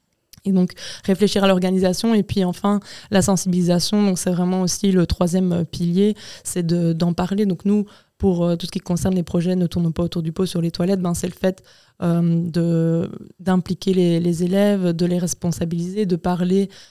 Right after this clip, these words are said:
euh, du sujet des toilettes et d'en, d'en faire un, finalement un, un sujet comme un autre dans les cours, parce qu'il y a vraiment plein de choses à dire, euh,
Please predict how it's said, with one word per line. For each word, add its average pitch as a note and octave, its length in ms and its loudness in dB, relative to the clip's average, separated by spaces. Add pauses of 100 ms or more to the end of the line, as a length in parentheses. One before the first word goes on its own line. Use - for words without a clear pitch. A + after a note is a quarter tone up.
(160)
euh, E3 140 2
du E3+ 140 -2
sujet F#3 280 0
des F3 140 0
toilettes F#3+ 340 0
et F3+ 80 2
d'en, E3+ 240 0
d'en F3 160 0
faire F3+ 240 -2
un, D#3+ 240 0 (420)
finalement F3 560 0
un, F3 140 0
un F3+ 40 2
sujet F3+ 280 0
comme F#3 180 0
un F3 140 2
autre F#3+ 120 0
dans F3+ 140 0
les E3+ 120 0
cours, G#3+ 480 -2
parce F3+ 180 -4
qu'il F#3 140 -2
y E3+ 80 0
a E3+ 40 -2
vraiment F3+ 260 0
plein F3+ 260 -2
de F3 40 -6
choses F#3 280 -2
à E3 60 0
dire, E3+ 220 -4
euh, E3 180 -4